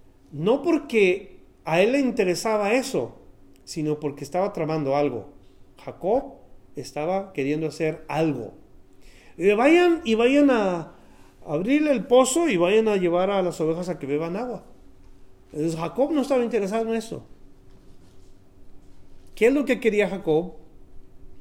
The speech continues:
En el versículo ocho dice, y ellos respondieron, "No podemos hasta que se junten todos los rebaños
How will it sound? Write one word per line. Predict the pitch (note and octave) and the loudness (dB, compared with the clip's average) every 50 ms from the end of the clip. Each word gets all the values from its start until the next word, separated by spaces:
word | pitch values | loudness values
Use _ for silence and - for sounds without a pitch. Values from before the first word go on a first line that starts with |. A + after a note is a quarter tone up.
| - - - - - - - | -18 -20 -20 -20 -20 -18 -8
En | - D3+ | -4 0
el | F3 | 2
versículo | G#3 G#3+ A3 C4+ - C#4+ C4 A#3+ | 2 2 2 0 -2 4 6 6
ocho | A#3 A#3 - B3 | 6 6 2 -2
dice, | A#3+ G#3+ F#3 B3 | -2 0 0 2
y | A#3+ A3+ | 2 4
ellos | G3+ G3 G3+ G3+ | 2 4 4 2
respondieron, | G3+ F#3+ - - F#3+ F3+ D#3+ D3 D3+ D3+ D#3 D#3+ | 0 -2 -4 -4 -2 -2 2 2 0 0 0 -2
"No | F3 F3 | -2 -2
podemos | F#3+ E3 D#3+ D#3+ E3+ F3+ F3 - | -2 -2 -2 -2 -2 -4 -4 -6
hasta | E3+ - - D3 | -8 -8 -8 -10
que | - - | -10 -10
se | C3+ - D3 | -8 -8 -8
junten | - - D#3 D3+ D3+ - C#3+ C3+ C#3 | -8 -6 -8 -8 -6 -8 -8 -8 -6
todos | C#3+ B2+ C3 | -6 -4 -2
los | D3+ F3 F#3 | -2 -2 -2
rebaños | G3+ G#3 F#3 D3 C#3+ D#3+ F#3 G#3 G3+ - - | -2 -2 0 -2 -2 -4 -6 -8 -10 -14 -20